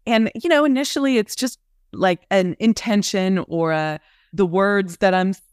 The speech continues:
I'm saying, like a mantra. But then at some point it clicks in and I get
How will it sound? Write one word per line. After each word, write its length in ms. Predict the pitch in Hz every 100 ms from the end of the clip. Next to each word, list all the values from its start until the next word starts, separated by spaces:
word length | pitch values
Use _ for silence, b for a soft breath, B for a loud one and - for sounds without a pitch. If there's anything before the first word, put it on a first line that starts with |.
| _
I'm 180 | 190 185
saying, 520 | 185 - 185 180 190
like 160 | 180 175
a 60 | 185
mantra. 720 | 180 165 175 - 170 165 160 202
But 220 | 240 - -
then 260 | 302 330
at 140 | 269 -
some 180 | 330
point 240 | 359 269 202
it 140 | - -
clicks 480 | - 277 277 -
in 280 | 254 226 170
and 180 | - 190
I 100 | 185
get 280 | 175 202